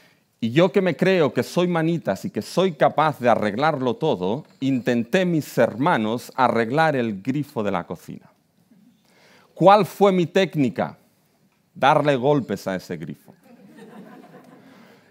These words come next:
¿Y saben qué? Tuvimos presión, mis hermanos, en la cocina, porque se nos acababa la presión de agua.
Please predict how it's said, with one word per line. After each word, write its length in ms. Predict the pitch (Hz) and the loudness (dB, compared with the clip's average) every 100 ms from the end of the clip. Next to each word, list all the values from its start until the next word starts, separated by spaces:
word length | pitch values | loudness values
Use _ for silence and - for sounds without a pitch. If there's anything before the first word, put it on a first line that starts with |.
| _ - | _ -6
¿Y 80 | 123 | -6
saben 400 | - 196 226 202 | 4 4 4 0
qué? 400 | - 220 - _ _ _ _ | 0 0 -2 _ _ _ _
Tuvimos 640 | 160 143 214 220 220 - - | 0 2 2 2 0 -6 -14
presión, 680 | - 135 - - 208 180 110 | -2 -2 -2 -6 -2 0 0
mis 160 | 113 - | -4 -4
hermanos, 560 | 107 139 120 85 - _ _ - _ _ _ - | -4 -2 -4 -8 -12 _ _ -20 _ _ _ -6
en 100 | 113 | -4
la 140 | 101 | -4
cocina, 380 | 110 - 95 73 | -6 -8 -8 -8
porque 260 | - 85 101 | -12 -12 -8
se 80 | |
nos 160 | 107 95 | -8 -6
acababa 320 | - 120 139 | -4 -2 -2
la 100 | 117 | -2
presión 320 | 107 - 110 | -6 -8 -6
de 60 | 92 | -6
agua. 280 | 78 76 | -6 -10